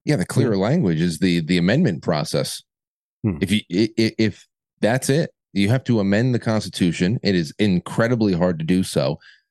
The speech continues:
Speaker 1: I don't know how the hell you're ever gonna find the consensus to do that now ever again. That's why I'll always laugh when people are like, "We need to repeal or amend the Second Amendment." Yeah, okay. You're, you're, you're, you can barely, you can barely get a vote together on daylight savings time. What the hell? You,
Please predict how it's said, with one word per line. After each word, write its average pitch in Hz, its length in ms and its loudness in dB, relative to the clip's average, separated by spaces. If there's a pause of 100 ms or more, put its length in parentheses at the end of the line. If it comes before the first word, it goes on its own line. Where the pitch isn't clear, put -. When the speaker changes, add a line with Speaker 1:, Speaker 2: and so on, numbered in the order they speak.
Speaker 1:
I 101 100 0
don't 101 100 2
know 85 100 2
how 104 160 0
the 104 80 0
hell 90 140 0
you're 87 160 2
ever 87 100 -2
gonna 82 140 0
find 90 300 0
the 82 60 0
consensus 87 560 -2
to 80 100 -2
do 82 180 0
that 87 280 0
now 69 260 -4
ever 76 240 -2
again. 71 320 -2
That's 90 220 0
why 98 100 2
I'll 85 120 2
always 90 260 0
laugh 90 340 -2
when 85 100 -2
people 82 240 -2
are 76 40 -2
like, 78 160 -2
"We 127 160 2
need 98 160 -2
to 90 80 -2
repeal 107 420 0
or 92 220 0
amend 95 340 2
the - 160 0 (360)
Second - 360 -2
Amendment." 95 420 0
Yeah, 80 140 -4
okay. - 480 -4 (520)
You're, 107 120 2
you're, 120 220 0
you're, 139 320 0
you 131 140 0
can 131 180 0
barely, 127 320 0
you 117 160 -2
can 135 140 -4
barely 143 200 0
get 120 140 0
a 107 40 0
vote 101 220 0
together 101 380 0
on 92 100 0
daylight 101 380 0
savings 90 420 -2
time. 71 400 -2
What - 140 -2
the 117 80 0
hell? 107 120 0
You, 123 220 0